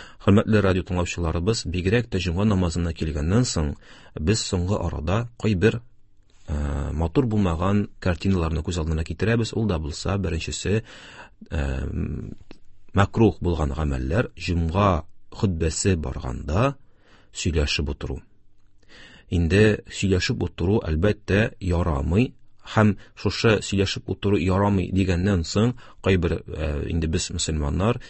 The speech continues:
икенче юлын таптык, телефонда утыра башладык. Э, инде галимнәребез әйтә, «Телефонда утырасыңмы син, сөйләшәсеңме кешем белән?»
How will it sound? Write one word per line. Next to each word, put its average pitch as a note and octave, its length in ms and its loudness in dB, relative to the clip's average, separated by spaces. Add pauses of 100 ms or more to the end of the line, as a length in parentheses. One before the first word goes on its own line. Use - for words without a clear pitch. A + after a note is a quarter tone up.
икенче - 460 0
юлын E2 240 0
таптык, F2 380 -4
телефонда F#2 520 0
утыра D#2 260 -2
башладык. C#2+ 580 -4 (400)
Э, C#2 320 -2
инде D#2 200 0
галимнәребез E2+ 560 2
әйтә, G#2+ 280 2
«Телефонда F2+ 520 2
утырасыңмы G2+ 600 -2
син, E2+ 200 -4
сөйләшәсеңме G2+ 800 -2
кешем G2 380 -2
белән?» F#2+ 280 2